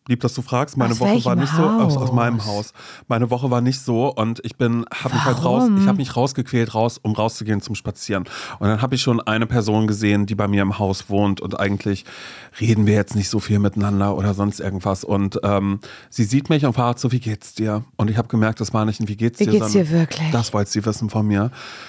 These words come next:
Speaker 1: Und dann hab ich so gesagt, „Ach, weißt du, irgendwie ist nicht so meine Woche. Ich fühl mich irgendwie so, als würde ich nicht, nichts schaffen, nichts hinkriegen.“ Und jetzt hab ich
Speaker 2: Mhm.
Speaker 1: mich mal aufgerafft, weil irgendwie Wetter war jetzt mal okay.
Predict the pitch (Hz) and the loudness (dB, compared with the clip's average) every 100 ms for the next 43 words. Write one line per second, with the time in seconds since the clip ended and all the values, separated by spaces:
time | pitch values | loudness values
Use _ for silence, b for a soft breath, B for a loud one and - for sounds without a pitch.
0 | B - 117 107 107 104 117 107 104 101 | B -4 0 0 0 -4 -4 -4 -2 -4
1 | 104 101 117 107 - 113 113 107 117 92 | -4 -4 0 0 0 0 0 2 -2 -4
2 | 107 101 107 98 98 95 104 - 92 - | -4 -6 -4 -4 -4 -4 -6 -6 -8 -8
3 | 107 101 95 104 101 101 104 101 B B | -6 -6 -6 -6 -6 -6 -2 -4 B B
4 | B B - 131 123 117 123 117 - - | B B -6 2 2 4 2 0 -2 -2
5 | 117 117 - - 143 135 143 127 120 117 | -2 -2 -4 0 2 2 2 4 4 2
6 | - 143 127 135 113 107 117 170 117 120 | 2 2 2 2 2 4 4 4 2 2
7 | 117 117 120 - 123 113 107 - 110 98 | 2 2 0 0 0 2 0 0 0 0
8 | 113 123 113 113 110 107 104 - 110 - | -2 0 0 0 0 2 0 2 0 0
9 | - 117 | 0 2